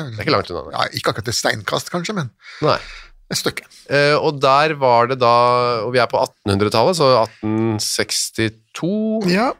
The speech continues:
Speaker 1: Så det er
Speaker 2: rundt
Speaker 1: jo
Speaker 2: der, ja.
Speaker 1: så det er ikke så lenge siden. <clears throat>
Speaker 2: Nei, dette her er, eh, vår nærmeste fortid, da.
Speaker 1: Mm, så langt vi kommer nesten i vår tid, i disse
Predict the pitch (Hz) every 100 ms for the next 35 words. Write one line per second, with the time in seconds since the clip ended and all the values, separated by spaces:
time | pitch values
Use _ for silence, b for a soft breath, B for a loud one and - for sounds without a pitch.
0 | _ _ - 135 110 104 156 202 - b
1 | b 120 - 190 202 107 104 127 277 226
2 | - - 139 107 - 113 156 277 170 107
3 | 175 110 - - - 131 175 165 139 131
4 | 139 143 123 117 - 127 127 - 147 202
5 | 254 - 123 110 87 131 - 127 107 117
6 | 107 90 101 98 - 139 135 131 123 113
7 | 107 127 120 120 113